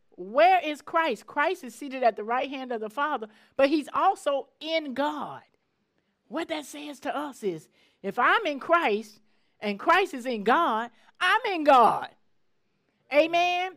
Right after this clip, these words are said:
Speaker 1: Colossians three three talks about that. Your life is hidden with Christ in God. We're not necessarily going to that scripture,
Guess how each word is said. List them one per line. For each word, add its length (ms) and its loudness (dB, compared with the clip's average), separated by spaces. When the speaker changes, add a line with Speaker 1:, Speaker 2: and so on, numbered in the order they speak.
Speaker 1:
Colossians 580 4
three 220 -6
three 240 -8
talks 320 0
about 320 0
that. 200 -2
Your 220 2
life 300 2
is 160 -8
hidden 560 -6
with 260 -8
Christ 520 0
in 300 -2
God. 440 2
We're 160 -8
not 180 -2
necessarily 540 -4
going 280 -6
to 80 -18
that 200 -8
scripture, 560 -10